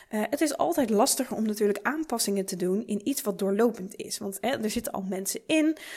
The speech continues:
Ehm, je wil natuurlijk niet in één keer alles <laughs> om gaan gooien, overboord gaan gooien. Ehm, want, hè, mensen zijn ook aan bepaalde dingen gewend. Maar toen ik daar zat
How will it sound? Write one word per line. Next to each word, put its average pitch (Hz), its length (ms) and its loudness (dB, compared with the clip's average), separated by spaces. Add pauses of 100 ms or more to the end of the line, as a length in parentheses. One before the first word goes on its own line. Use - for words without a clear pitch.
(280)
Ehm, 208 500 2
je 220 100 0
wil 214 120 4
natuurlijk 208 280 4
niet 240 180 2
in 185 100 2
één 208 120 4
keer - 200 0
alles 254 420 6 (500)
<laughs> - 500 2
om 247 260 8
gaan 226 220 2
gooien, 208 480 6
overboord 214 520 4
gaan 220 180 -4
gooien. 202 480 2 (420)
Ehm, 202 640 0 (120)
want, 226 280 -2
hè, - 100 6
mensen 202 260 4
zijn 202 180 0
ook 196 120 0
aan 196 100 -6
bepaalde 202 440 -4
dingen 208 360 4 (280)
gewend. 262 640 4 (500)
Maar 254 480 4
toen 277 140 2
ik 254 140 2
daar 214 160 4
zat 220 340 2